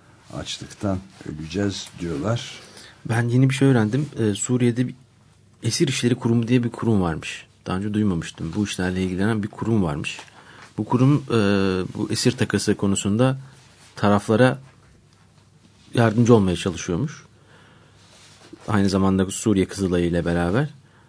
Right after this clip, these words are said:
Speaker 2: E, dün yaşanmış bir esir takası. Bu esir di-, diye adlandırılan kişiler de çocuk ve kadınlar. Anadolu Ajansı muhabirinin yerel kaynaklarından edindiği bilgiye göre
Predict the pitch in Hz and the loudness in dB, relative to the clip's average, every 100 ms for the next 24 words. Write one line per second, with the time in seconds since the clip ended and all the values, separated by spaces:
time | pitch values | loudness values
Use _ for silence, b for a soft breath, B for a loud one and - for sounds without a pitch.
0 | b - 98 95 98 98 139 131 117 95 | b -4 0 0 0 2 4 6 4 2
1 | 95 - 92 98 98 - - 104 117 135 | -2 -2 -2 0 0 -2 -4 -6 -4 -4
2 | 170 - - 147 107 - 117 - 127 127 | -6 -12 -16 -10 -8 -2 -2 0 0 0
3 | - 120 123 113 117 113 113 120 123 123 | -2 2 2 2 0 0 0 2 2 0
4 | - 135 147 170 170 131 135 147 143 120 | 0 2 2 0 0 0 2 2 2 2
5 | 113 95 82 - b b b b b b | 2 0 0 -8 b b b b b b
6 | b b _ 101 104 117 120 113 113 120 | b b _ 0 2 4 4 4 2 2
7 | 107 110 107 117 110 110 120 123 107 107 | 4 4 2 2 4 4 4 2 2 2
8 | - 107 113 110 104 107 107 104 104 117 | 2 0 2 0 0 0 2 0 2 2
9 | 123 113 113 143 | 4 2 2 0